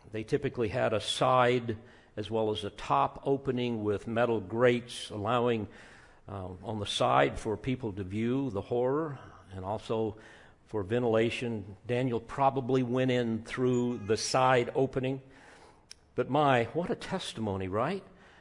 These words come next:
For the king to say, "Your God,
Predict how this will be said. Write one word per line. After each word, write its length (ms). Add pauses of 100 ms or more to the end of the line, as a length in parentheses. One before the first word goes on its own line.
(240)
For 160
the 120
king 360
to 80
say, 440
"Your 540
God, 600